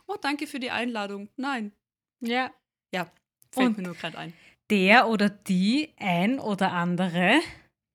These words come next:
Speaker 2: fragt sich jetzt vielleicht, wie zum Teufel kann man das, dass man einfach Nein sagt, ohne sich zu erklären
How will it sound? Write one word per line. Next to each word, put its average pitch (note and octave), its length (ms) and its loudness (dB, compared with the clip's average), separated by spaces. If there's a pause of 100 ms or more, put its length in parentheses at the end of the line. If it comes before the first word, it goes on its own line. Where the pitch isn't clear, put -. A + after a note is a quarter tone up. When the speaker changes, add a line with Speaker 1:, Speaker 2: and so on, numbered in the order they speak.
(400)
Speaker 2:
fragt E3+ 520 0
sich A3+ 220 -2
jetzt A3+ 320 -2
vielleicht, A3+ 840 2 (560)
wie A#3 340 0
zum - 340 -4
Teufel F3 440 0
kann - 300 -4
man D4 140 -2
das, F#3 440 -6 (280)
dass G3+ 200 -2
man G#3 320 0
einfach B3+ 380 -2
Nein G#3+ 260 4
sagt, B3 520 2
ohne C#4+ 240 6
sich B3+ 300 -2
zu C#4 140 2
erklären A3 520 2